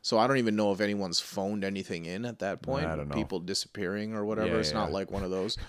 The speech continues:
Speaker 2: The neighbor
Speaker 1: But
Speaker 2: sees it happen, like, "Oh, fuck. Oh, it's Halloween."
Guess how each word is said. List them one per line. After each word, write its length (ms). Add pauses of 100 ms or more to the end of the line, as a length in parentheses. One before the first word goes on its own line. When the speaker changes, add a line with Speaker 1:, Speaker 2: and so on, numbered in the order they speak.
(240)
Speaker 2:
The 120
neighbor 240
Speaker 1:
But 100
Speaker 2:
sees 220
it 80
happen, 260
like, 200 (200)
"Oh, 260
fuck. 380 (200)
Oh, 140
it's 100
Halloween." 440